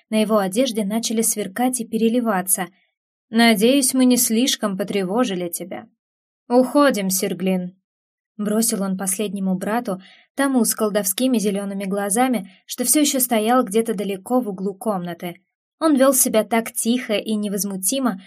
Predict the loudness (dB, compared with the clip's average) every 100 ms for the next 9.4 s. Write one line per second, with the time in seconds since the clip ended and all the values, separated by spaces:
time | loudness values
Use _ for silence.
0 | -18 -6 2 2 2 0 -4 -4 0 0
1 | 0 0 0 0 0 0 0 -2 -2 -4
2 | -6 -4 -4 -4 -6 -10 -12 -12 -12 -14
3 | _ _ _ _ _ _ _ _ _ 2
4 | 4 4 4 0 2 2 2 0 0 0
5 | 2 2 0 -2 0 2 2 0 -4 -6
6 | -4 -6 -4 -4 -4 -4 -12 _ -2 2
7 | 2 2 -2 0 -2 -2 -4 -4 -4 0
8 | 0 0 -2 0 0 0 2 2 0 0
9 | 0 0 -2 -6